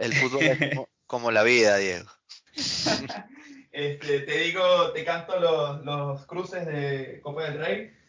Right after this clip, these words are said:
Speaker 1: Vale,
Speaker 2: El
Speaker 1: vale.
Speaker 2: Rayo contra, Rayo contra Mallorca. Eh,
Speaker 1: Para mí,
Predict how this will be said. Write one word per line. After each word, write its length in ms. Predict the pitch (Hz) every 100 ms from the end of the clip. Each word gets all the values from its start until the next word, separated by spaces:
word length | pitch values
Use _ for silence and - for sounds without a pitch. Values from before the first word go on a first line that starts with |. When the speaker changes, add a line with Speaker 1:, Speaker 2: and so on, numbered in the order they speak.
| _ _
Speaker 1:
Vale, 180 | 139 143
Speaker 2:
El 60 | 127
Speaker 1:
vale. 160 | 135
Speaker 2:
Rayo 400 | - 160 160 -
contra, 600 | 165 160 143 143 135 127
Rayo 240 | - 175 185
contra 180 | 180 147
Mallorca. 560 | 139 180 - 233 - _ - - - _
Eh, 160 | 123 131
Speaker 1:
Para 240 | 120 123
mí, 140 | 127